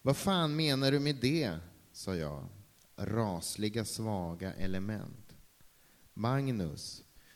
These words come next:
tog tag i min arm och hindrade mig från att knuffa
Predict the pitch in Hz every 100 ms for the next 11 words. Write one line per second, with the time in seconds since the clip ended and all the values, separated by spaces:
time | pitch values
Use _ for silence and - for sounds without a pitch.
0 | - 113 - 113 123 123 113 104 98 90
1 | 98 92 90 82 80 98 123 110 92 90
2 | 110 113 104 92 90 95 95 95 - -
3 | 101 98